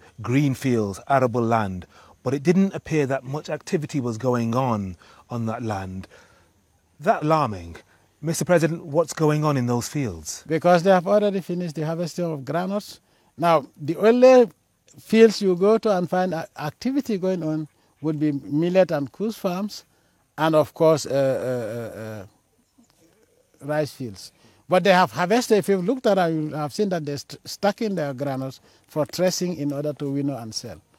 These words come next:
Speaker 2: So there's a lot of ac-, activity going on. Also, these farmers, uh,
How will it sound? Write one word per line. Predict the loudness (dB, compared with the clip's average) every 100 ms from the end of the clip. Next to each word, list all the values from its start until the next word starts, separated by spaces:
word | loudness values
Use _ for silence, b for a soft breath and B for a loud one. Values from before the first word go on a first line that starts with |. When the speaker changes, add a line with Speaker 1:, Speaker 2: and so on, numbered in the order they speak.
| b b b
Speaker 2:
So | 0 2
there's | 2 2
a | 0
lot | 0 0 2
of | 0 0
ac-, | -8 -8 -6
activity | -4 -2 -4 -4 -4
going | -4 -4
on. | -8 b b b _ _
Also, | 4 4 6 2 2 -4 b b b
these | 2 2 4
farmers, | 2 2 2 0 -2
uh, | 0 4 4